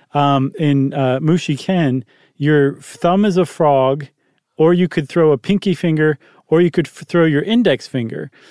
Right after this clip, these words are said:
The pinky's is poisonous centipede in China, uh, and in, um, it's a, a snake is your index finger.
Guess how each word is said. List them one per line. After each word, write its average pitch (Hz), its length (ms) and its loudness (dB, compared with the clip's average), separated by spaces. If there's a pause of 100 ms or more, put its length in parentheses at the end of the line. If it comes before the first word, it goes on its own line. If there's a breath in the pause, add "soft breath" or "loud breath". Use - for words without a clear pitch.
(160 soft breath)
The 143 100 0
pinky's 190 420 0
is 147 140 0
poisonous 165 500 0
centipede 151 520 -2
in 127 100 -2
China, 143 460 -2 (360 soft breath)
uh, 135 180 0
and 156 180 0
in, 147 280 -2
um, 131 400 -2 (120)
it's 156 180 -4
a, 170 80 0
a 147 140 0
snake 170 420 -2
is 135 140 -2
your 135 100 0
index 151 380 -2
finger. 127 340 -6